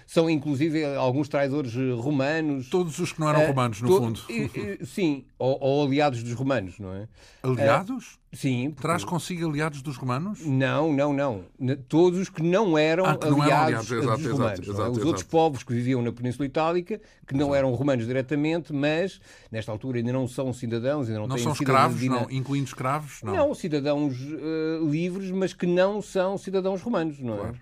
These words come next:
Speaker 1: Não, não, não têm esse estatuto. Ah,
Speaker 2: E,
Speaker 1: o,
Speaker 2: e
Speaker 1: o,
Speaker 2: salvo erro
Speaker 1: Aníbal, Aníbal aqui vai ter, o, já agora, é um, é um elemento importante para, para a batalha que vamos falar agora,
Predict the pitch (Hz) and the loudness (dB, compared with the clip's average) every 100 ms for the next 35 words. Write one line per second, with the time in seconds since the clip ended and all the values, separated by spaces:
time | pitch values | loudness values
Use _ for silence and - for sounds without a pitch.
0 | - 117 117 117 113 110 120 113 127 131 | -10 -8 -6 -6 -8 -6 -8 -4 -2 -2
1 | 127 - 101 92 - _ _ - - - | -6 -10 -10 -10 -16 _ _ -20 -20 -20
2 | - - 151 156 160 170 180 170 220 214 | -6 4 4 6 2 2 2 2 0 2
3 | 226 185 220 220 151 139 151 175 180 190 | 4 6 6 4 4 4 4 4 2 0
4 | 196 196 190 185 185 180 190 180 185 156 | 0 -2 -2 2 2 2 4 2 2 -2
5 | 139 139 139 151 160 139 135 139 143 135 | 0 2 2 2 0 0 0 0 -2 0
6 | 139 135 139 127 - 135 117 117 104 117 | 0 -2 -4 -6 -4 -4 -4 -8 -4 -2
7 | 110 104 92 110 107 104 117 104 101 107 | -2 -2 -4 -4 -4 -6 -6 -6 -8 -8
8 | 104 - 113 107 104 113 135 | -10 -8 -6 -4 -4 -2 -4